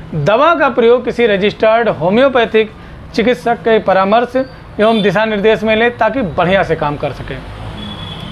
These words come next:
मित्रों, अगर जो अचानक से आपको अंधेरे से डर लगने लगा, आपको due to the suppression of the sad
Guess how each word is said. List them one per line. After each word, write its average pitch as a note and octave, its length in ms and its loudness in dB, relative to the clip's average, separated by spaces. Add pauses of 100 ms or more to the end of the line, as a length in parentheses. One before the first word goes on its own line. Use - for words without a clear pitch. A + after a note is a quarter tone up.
(480)
मित्रों, A#3 300 2
अगर E4+ 180 4
जो D#4 100 2
अचानक C4 480 2
से D4 120 0
आपको C4+ 260 2
अंधेरे A#3 440 4
से B3+ 120 2
डर G#3 180 2
लगने F#3+ 300 0
लगा, F3 320 2 (460)
आपको B3 400 2
due B3 220 2
to C4+ 180 2
the C4+ 140 2
suppression A3+ 600 2
of B3 160 2
the A3+ 200 4
sad G#3 380 0